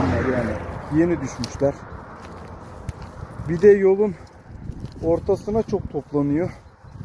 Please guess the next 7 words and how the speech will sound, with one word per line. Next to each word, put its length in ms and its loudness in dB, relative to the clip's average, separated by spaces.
Kıyılara 480 8
gelmiyor. 600 2
Bakalım 380 4
biraz 360 6
daha 260 2
bulabileceğiz 680 0
mi? 140 -2